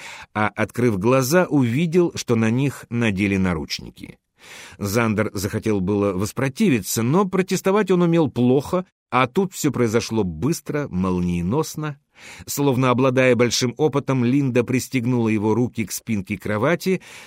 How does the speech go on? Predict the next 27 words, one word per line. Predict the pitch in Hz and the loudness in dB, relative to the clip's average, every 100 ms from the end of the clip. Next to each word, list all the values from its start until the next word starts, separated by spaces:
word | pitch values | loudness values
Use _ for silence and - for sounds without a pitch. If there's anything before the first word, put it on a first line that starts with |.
| - | -8
затем | 101 160 202 185 | -2 0 2 2
связала | 175 175 151 170 160 | 0 0 4 4 4
ему | 147 143 | 4 2
ноги | 139 139 117 | 2 2 2
верёвкой | 113 113 147 202 - - 185 | 2 4 4 2 -2 0 0
и | - 131 | 0 -4
крепко | - 123 135 - 127 | -2 0 0 -2 -4
стянула. | 113 - 110 98 82 71 58 50 _ _ _ _ - | -4 -4 -4 -2 -2 -6 -12 -16 _ _ _ _ -12
«Осторожней», | 104 - 95 143 113 80 62 - | -12 -8 -4 -4 -4 -6 -12 -8
попросил | 92 82 87 - 85 | -6 -4 -6 -6 -8
он. | - 76 62 - - | -6 -10 -10 -16 -14
«Ну, | 78 | -12
конечно, | - 127 165 - - - - | -6 -4 -4 -6 -14 -20 -14
хорошо». | - 107 - 123 - _ _ - - - - | -10 -8 -8 -12 -18 _ _ -20 -20 -20 -8
Она | 185 214 | -2 0
посмотрела | 196 196 202 202 190 | 0 0 2 4 4
на | |
него | 185 185 | 4 2
каким-то | 175 160 175 147 165 | 2 0 0 2 2
новым | 151 143 120 95 98 90 | 4 4 4 4 0 -2
взглядом, | 85 85 123 147 131 131 123 | -4 -2 0 0 0 -2 -2
не | 123 | -2
совсем | 113 120 - 120 | -2 -2 0 -2
приятным, | - 143 165 78 - 67 58 | 0 0 0 -2 -6 -14 -14
как | - - - | -10 -10 -6
ему | 85 80 | -4 -4
подумалось. | 110 120 120 76 62 57 - | -2 0 0 -2 -8 -12 -14